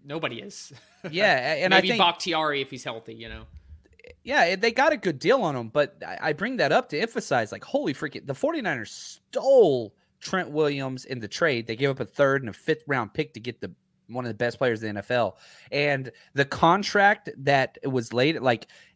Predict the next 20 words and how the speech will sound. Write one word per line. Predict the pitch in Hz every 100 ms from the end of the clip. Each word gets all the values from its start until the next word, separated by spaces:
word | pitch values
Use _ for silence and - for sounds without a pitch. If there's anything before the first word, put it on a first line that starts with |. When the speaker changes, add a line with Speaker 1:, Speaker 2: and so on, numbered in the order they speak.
| -
Speaker 2:
it | 170 208
takes | 214 202 -
a |
big | 139 160 139
cap | - 151 -
hit | 151 147 - -
next | 120 135 143 -
year | 151
and | 135
the | 107
following | - 120 123 113 98
year. | 92 95
Like, | 107 104
he's | 226
still | - - 214
on | 185 160
a |
relatively | 131 139 127 139 117 92
cheap | - 139 -
deal, | 131 131 101 90